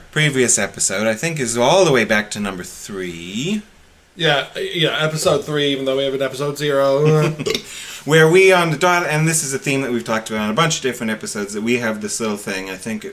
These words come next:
Speaker 1: uh, we can attribute, Ryan as the first author of this, the, uh, equilateral plane triangle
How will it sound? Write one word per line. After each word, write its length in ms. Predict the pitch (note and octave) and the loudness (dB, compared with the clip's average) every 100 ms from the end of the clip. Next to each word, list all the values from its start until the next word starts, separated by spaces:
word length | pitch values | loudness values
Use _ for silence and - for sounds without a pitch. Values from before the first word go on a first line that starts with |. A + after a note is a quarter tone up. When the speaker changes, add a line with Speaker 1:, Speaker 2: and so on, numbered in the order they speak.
| G#2 | -10
Speaker 1:
uh, 180 | G2+ F#2+ | -10 -10
we 100 | F#2+ | -14
can 180 | - G#2 | -12 -10
attribute, 420 | F#2 - G#2+ G2+ | -8 -4 -4 -4
Ryan 300 | A#2 A#2+ A#2 | 0 0 0
as 140 | A2 G2+ | -2 -6
the 80 | G2+ | -6
first 280 | A#2+ A2 A2+ | -6 -4 -4
author 340 | G#2 G2 F#2 | -6 -6 -12
of 120 | F#2 | -10
this, 380 | G2+ B2 - - - - - - - - | -6 -4 -4 -8 -16 -20 -20 -20 -20 -6
the, 360 | A#2 A#2+ A#2 A2+ | -2 0 2 2
uh, 340 | G#2+ G2+ G2+ D#2+ - _ _ _ _ _ _ - - | 2 0 -2 -8 -20 _ _ _ _ _ _ -18 0
equilateral 680 | F#3 F#3 E3+ E3 E3 D#3 D3 | 0 0 0 2 4 4 2
plane 680 | - - D3 A#2+ G2+ G2+ A#2 - _ _ _ _ _ _ _ _ | -2 -4 -2 0 -2 -6 -8 -12 _ _ _ _ _ _ _ _
triangle 760 | - D3+ C#3+ G#2+ F#2+ F2 F2+ | -2 2 2 2 -2 -6 -10